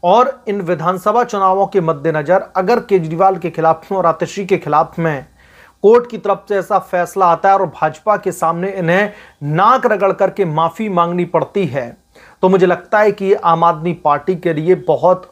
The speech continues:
बड़ा सेटबैक होगा, क्योंकि जनता भी अच्छी तरीके से जानेगी कि ये चुनावी रैलियों में आ करके कैसे एक दूसरे के खिलाफ में झूठ फैलाते हैं, ये जनता भी आसानी से पकड़ पाएगी।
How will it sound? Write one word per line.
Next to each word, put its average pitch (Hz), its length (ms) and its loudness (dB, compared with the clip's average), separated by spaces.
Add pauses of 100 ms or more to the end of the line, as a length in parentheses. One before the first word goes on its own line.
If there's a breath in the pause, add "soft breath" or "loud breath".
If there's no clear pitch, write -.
बड़ा 180 380 2
सेटबैक 196 540 -2
होगा, 196 320 2
क्योंकि 233 540 -4
जनता 180 440 2
भी 254 120 2
अच्छी 220 220 -4
तरीके 202 380 -2
से 185 120 -4
जानेगी 180 440 -4
कि 208 120 -10
ये 208 300 -2
चुनावी 180 520 2
रैलियों 170 460 2
में 208 100 0
आ 165 300 4
करके 147 440 -10 (460 loud breath)
कैसे 214 360 4
एक 214 120 0
दूसरे 202 360 -2
के 214 120 -2
खिलाफ 185 420 0
में 180 100 -6
झूठ 175 280 -4
फैलाते 156 520 0
हैं, 127 280 -12 (320 loud breath)
ये 208 140 4
जनता 185 420 0
भी 175 180 -2
आसानी 160 440 -2
से 180 120 -4
पकड़ - 320 -2
पाएगी। 127 460 -10